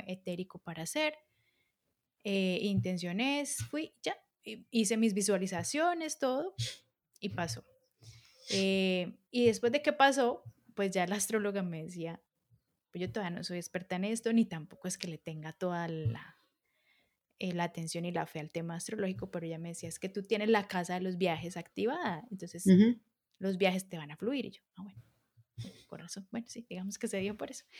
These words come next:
Speaker 1: Y estando allá, pues ya lo que hice fue, no, no tenía que hacer algo, pen-, sin, pero yo sí lo quise, fue sentarme, hacer mi meditación a la hora que, que debía estar allá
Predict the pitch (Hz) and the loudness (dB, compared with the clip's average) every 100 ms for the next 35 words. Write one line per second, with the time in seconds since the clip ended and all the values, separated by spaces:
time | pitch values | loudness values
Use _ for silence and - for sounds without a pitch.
0 | - - 247 254 285 285 302 320 320 320 | -20 -6 0 4 4 4 4 4 2 0
1 | 302 269 269 269 254 233 240 240 254 254 | -2 0 -2 -2 -4 -4 -6 -4 -4 -6
2 | - - - - 226 214 226 226 - 220 | -16 -20 -20 -12 -4 0 0 -2 -2 -2
3 | 202 254 254 254 254 240 247 240 233 208 | 2 2 2 2 2 0 0 0 2 4
4 | 196 208 202 247 285 247 202 185 - - | 4 0 0 0 0 -4 -4 -4 -4 -10
5 | 202 190 190 190 180 175 180 214 214 208 | -6 -4 -2 -2 -2 -4 -6 -6 -4 -6
6 | 196 208 185 170 170 175 170 170 175 180 | -6 -8 -8 -10 -10 -12 -14 -6 -2 0
7 | 180 180 170 165 165 165 165 170 208 208 | -2 -6 -8 -10 -10 -10 -10 -4 0 0
8 | 196 170 160 160 139 - - 160 151 151 | 0 -4 -6 -6 -8 -12 -12 -10 -10 -14
9 | _ _ _ - 160 160 151 147 - 165 | _ _ _ -18 -12 -10 -8 -10 -10 -10
10 | 160 175 196 233 | -8 -6 -6 -8